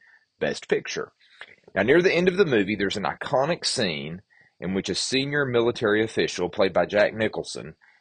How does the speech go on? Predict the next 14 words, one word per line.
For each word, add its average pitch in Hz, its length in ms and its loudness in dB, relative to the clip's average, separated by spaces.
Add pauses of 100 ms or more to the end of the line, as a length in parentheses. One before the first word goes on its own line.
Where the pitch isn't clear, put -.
(120)
is 90 160 -2
being 104 340 0
questioned 95 800 0
by 82 100 4
Tom 110 340 0
Cruise's 123 460 -2
character, 85 480 -2
who's 87 200 -6
a 80 40 -10
jag 82 600 2 (360)
of 82 140 -2
a - 20 -2
lower 101 380 6
rank. 104 480 0